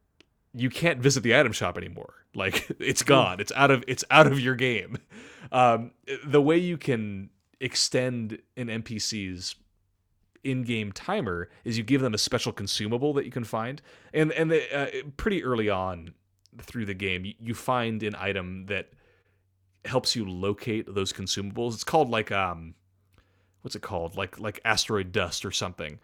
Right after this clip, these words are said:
Um, and you can give that, those, those consumables to N P Cs to increase their, I mean, I guess I call it their lifespan by, by an additional twenty-four hours in game. So,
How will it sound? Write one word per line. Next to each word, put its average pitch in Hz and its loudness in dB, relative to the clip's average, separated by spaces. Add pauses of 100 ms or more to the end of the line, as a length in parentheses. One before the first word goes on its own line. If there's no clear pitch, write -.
(440)
Um, 85 -2 (1300)
and 113 0
you 123 -2
can 120 0
give 139 2
that, 113 2 (240)
those, 110 2 (120)
those 127 0
consumables 110 -4
to 156 -2
N 117 0
P 107 -8
Cs 98 -4
to 107 -10
increase 170 -4
their, 110 0 (400)
I 117 4
mean, 120 -4
I 107 -4
guess 175 0
I 123 -4
call 120 -4
it 104 -6
their 104 0
lifespan 92 -4 (400)
by, 110 4
by 107 2
an 107 2 (260)
additional 117 0
twenty-four 110 -8
hours 92 -6
in 98 -12
game. 95 -18 (680)
So, 127 4